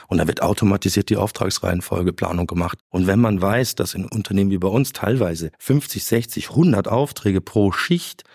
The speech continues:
über eine Maschine laufen, dann merkt man, wie komplex das eigentlich ist und dann kann man das wunderbar, sag ich mal, mit Digitalisierung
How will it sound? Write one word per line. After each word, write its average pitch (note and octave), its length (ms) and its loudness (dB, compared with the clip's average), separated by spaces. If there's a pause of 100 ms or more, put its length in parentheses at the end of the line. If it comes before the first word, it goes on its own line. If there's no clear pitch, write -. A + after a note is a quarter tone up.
(180)
über A2 180 4
eine F#2+ 120 4
Maschine G#2 420 2
laufen, G2+ 420 2
dann G2 160 4
merkt G2+ 220 0
man, F2+ 100 0
wie G#2+ 80 4
komplex - 540 -4
das - 180 -2
eigentlich F2+ 320 0
ist C#3 160 -2
und F2 80 -2
dann F2 140 -4
kann F#2+ 160 0
man F2 80 2
das F2 180 -4
wunderbar, G2+ 540 2 (400)
sag - 200 -4
ich - 120 -6
mal, F#2 120 2
mit F2+ 200 0
Digitalisierung F#2 840 -2